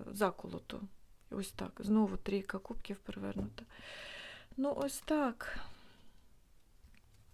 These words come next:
Ось так в мене получилося. Ну, будемо дивитися, як воно програється.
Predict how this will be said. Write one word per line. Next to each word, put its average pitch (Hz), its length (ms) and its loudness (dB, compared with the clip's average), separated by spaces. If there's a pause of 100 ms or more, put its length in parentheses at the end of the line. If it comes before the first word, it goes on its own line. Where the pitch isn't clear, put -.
(2250)
Ось 233 220 4
так 208 300 0
в 214 40 2
мене 196 180 4
получилося. 247 1040 4 (2750)
Ну, 285 260 8
будемо 339 460 8
дивитися, 311 600 4
як 220 280 6
воно 220 200 6
програється. 214 960 2